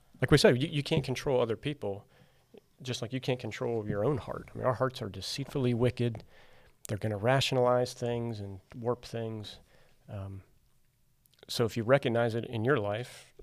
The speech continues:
like I, I try to recognize more and more in mine, we need to pray that God roots that out, that, that he changes my heart, changes how I react to these things. Help, help me to see the warning signs as it's coming and,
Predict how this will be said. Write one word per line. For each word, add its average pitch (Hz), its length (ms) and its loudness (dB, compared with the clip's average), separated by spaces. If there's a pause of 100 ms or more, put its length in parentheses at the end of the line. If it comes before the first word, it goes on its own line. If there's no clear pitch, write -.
like 110 360 -12 (180)
I, 110 260 -14
I 98 40 -8
try 113 180 0
to 110 60 -2
recognize 107 440 -2
more 113 160 2
and 107 100 0
more 113 180 2
in 101 80 -2
mine, 110 320 -2 (760)
we 127 80 2
need 120 120 6
to 107 60 -2
pray 120 320 4
that 113 140 0
God 113 340 -2 (340)
roots 123 300 -2
that 123 200 0
out, 123 260 0 (400)
that, 110 260 -8
that 107 120 -10
he 113 100 -4
changes 120 440 -2
my 107 120 -2
heart, 104 260 -8
changes 120 380 -8
how 110 160 -2
I 107 100 0
react 104 440 -6
to 107 60 -8
these 104 200 -10
things. 113 260 -10
Help, - 220 -6
help 123 160 -2
me 113 120 -4
to 110 80 -8
see 120 460 -6 (720)
the 117 60 -2
warning 117 320 2
signs 110 380 0
as 107 140 -6
it's 107 140 -8
coming 104 580 -8
and, 110 140 -8